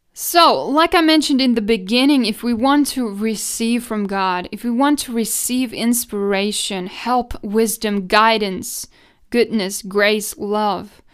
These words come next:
this requires for us to create space for it. If we are too busy in our lives and our mind, minds are always on our tasks and what we need to get done,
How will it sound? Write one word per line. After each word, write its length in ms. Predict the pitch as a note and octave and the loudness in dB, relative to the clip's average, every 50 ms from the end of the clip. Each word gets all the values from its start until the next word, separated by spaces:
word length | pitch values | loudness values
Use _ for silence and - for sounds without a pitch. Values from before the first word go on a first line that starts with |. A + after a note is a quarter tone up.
| _ _ - - - _ _ _ | _ _ -20 -20 -20 _ _ _
this 300 | - G#3 C#4+ D#4+ D#4+ - - | -4 0 0 0 0 -2 -6
requires 840 | G#3+ G#3 C4 B3 A#3+ - - - C4 B3+ D4 D#4 E4 E4+ E4 - - | -6 -4 -4 -4 -6 -8 -12 -4 -2 0 2 2 2 0 0 -2 -4
for 200 | - - A3 G#3 | -6 -4 -2 -2
us 280 | G#3 A3 G#3+ - - - | -2 -2 -4 -4 -6 -6
to 160 | - G#3+ G#3 | -6 -6 -6
create 640 | G#3+ - - - - A3+ G#3+ A3 A#3+ A#3+ B3 A#3+ - | -8 -10 -16 -8 -6 -6 -2 0 0 -2 0 -2 -2
space 540 | - - - - - G#3+ G#3+ G#3 G3 - | -4 -4 -4 -4 -2 -2 -2 -2 -4 -6
for 240 | - - - - - | -8 -10 -10 -10 -10
it. 300 | G1+ - - - - - _ _ _ _ - - - - - | -10 -10 -12 -14 -14 -16 _ _ _ _ -20 -20 -20 -14 -10
If 160 | G#3+ G3 F3+ | -8 -6 -4
we 120 | G3+ G3+ G#3 | -2 -2 0
are 100 | G3+ G3+ | -2 -2
too 320 | - - - - C4+ C#4 | -4 -8 -6 -2 -2 -2
busy 380 | A#3+ A3 A#3 A#3 A3+ A#3 B3 B3+ | 0 0 0 0 2 2 0 2
in 60 | A#3+ | 2
our 200 | A#3+ A#3+ B3 A#3 | 0 0 0 2
lives 420 | G#3+ G3+ G3+ G#3 G#3+ G#3+ G#3+ - | 2 2 2 2 0 -4 -4 -6
and 140 | F#3+ F#3 G3+ | -6 -4 -4
our 180 | F#3+ F#3+ F#3+ F#3 | -2 -2 -2 -2
mind, 720 | G3 G3 G3+ G#3 A3 A#3+ B3 A#3+ A#3+ A#3+ A#3 A#3+ - - - _ _ _ _ - | 0 0 0 0 0 0 0 0 0 0 -2 -2 -6 -12 -12 _ _ _ _ -2
minds 320 | G#3+ A3+ C4+ C#4+ C4 A#3+ | 0 2 4 4 4 4
are 180 | A#3+ G#3+ G#3 F3 | 4 2 2 2
always 560 | - G#3+ A3 A#3+ C4+ C#4 C4+ C4+ C4 G#3+ - - _ _ _ - | 2 2 2 2 2 2 0 0 0 -2 -6 -8 _ _ _ -10
on 240 | - - G#3 G#3+ A3 | -4 -2 0 0 2
our 160 | A3+ A#3+ B3+ | 2 0 0
tasks 840 | A#3+ - - - G#3+ F#3+ F#3 G3 G#3+ - - - - - - - - - - - - - - - - - | -2 -4 -12 -10 -8 -6 -4 -2 -2 -4 -4 -6 -8 -10 -12 -12 -12 -16 -16 -16 -16 -18 -18 -18 -12 -6
and 160 | G#3 G#3 G3+ | -4 -2 -2
what 160 | G3+ F#3 A2+ | 0 -2 -2
we 140 | G#3 A3 A3 | -2 -2 0
need 240 | A3+ A3+ A#3 A#3 A#3 | 0 0 0 -2 -4
to 120 | - A#3+ G3 | -6 -6 -2
get 280 | A#3 A3 G#3 F#3+ F#3 | -2 -2 -2 -4 -6
done, 480 | - G#3 F#3+ F#3+ F#3+ F#3+ G3 G#3 G3+ | -4 0 0 0 0 0 -2 -4 -6